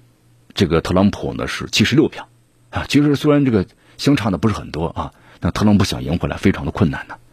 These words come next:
你看咱们分析一下，你看特朗普必须要从拜登身上拿掉一个大州，比如说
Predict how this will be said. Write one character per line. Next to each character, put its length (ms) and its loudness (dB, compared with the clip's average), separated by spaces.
你 40 2
看 100 4
咱 140 4
们 80 4
分 180 0
析 100 -4
一 40 -4
下， 180 -8
你 80 4
看 80 6
特 140 2
朗 120 6
普 140 -2
必 140 -2
须 80 2
要 80 4
从 180 0
拜 140 2
登 100 2
身 160 0
上 80 -2
拿 160 -6
掉 100 0
一 40 2
个 100 -2
大 160 -6
州， 220 -12
比 80 -4
如 80 -2
说 320 2